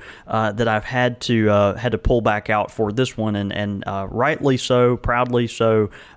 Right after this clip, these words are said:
um, is of course our predestined friends over at Pre-, Presbyterian Mixture.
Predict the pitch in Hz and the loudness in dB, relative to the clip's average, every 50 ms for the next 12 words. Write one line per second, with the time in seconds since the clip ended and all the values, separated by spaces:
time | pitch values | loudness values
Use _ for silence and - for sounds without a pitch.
0 | - - 110 107 107 104 107 95 - 123 117 107 117 113 - - 127 123 117 - | -6 -2 -2 0 0 -2 -2 -4 -2 -2 -2 -2 -2 -4 -2 0 0 0 0 -2
1 | - - 113 113 113 110 107 - - - 139 127 120 120 117 - - 117 110 104 | -2 -2 0 2 2 2 0 0 2 2 2 2 2 0 0 0 -2 -2 -2 -2
2 | - - 120 117 110 107 107 104 - - - 110 101 107 104 101 95 - - - | -2 0 0 2 2 2 2 0 0 0 0 0 0 0 0 -2 -2 -2 -2 -2
3 | 117 107 - - - - 120 - - - - - 151 185 190 160 113 95 92 90 | -2 -2 -4 -4 -4 -4 -4 -4 -6 -10 -4 0 2 2 4 4 2 0 -4 -8
4 | 92 - - - - - | -12 -12 -12 -12 -12 -14